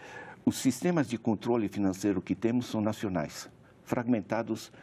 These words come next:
em cerca de duzentos países. O sistema financeiro gira em termos globais. Quando um país tenta reduzir a taxa de juros ou orientar, eh, os fluxos financeiros para investimentos, eh, produtivos,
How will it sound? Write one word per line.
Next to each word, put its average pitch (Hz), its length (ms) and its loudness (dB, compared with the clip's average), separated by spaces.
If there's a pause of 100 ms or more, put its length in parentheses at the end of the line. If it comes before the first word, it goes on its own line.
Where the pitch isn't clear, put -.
(120)
em 117 80 4
cerca 113 340 0
de 104 140 0
duzentos 101 540 0
países. - 580 0 (320)
O 131 80 4
sistema 120 460 0
financeiro 117 640 2 (320)
gira 110 420 4
em 107 60 -4
termos 98 260 0
globais. 87 480 0 (340)
Quando 135 220 4
um 131 80 4
país 101 500 0 (360)
tenta - 420 0 (220)
reduzir 113 460 4
a - 40 0
taxa 104 320 -2
de 92 140 0
juros 85 420 4 (300)
ou 113 280 4 (320)
orientar, 143 720 2 (480)
eh, 90 280 2 (120)
os - 200 2
fluxos 135 340 4
financeiros 101 640 2 (240)
para 127 260 2
investimentos, 98 920 2
eh, 90 320 4
produtivos, 113 800 2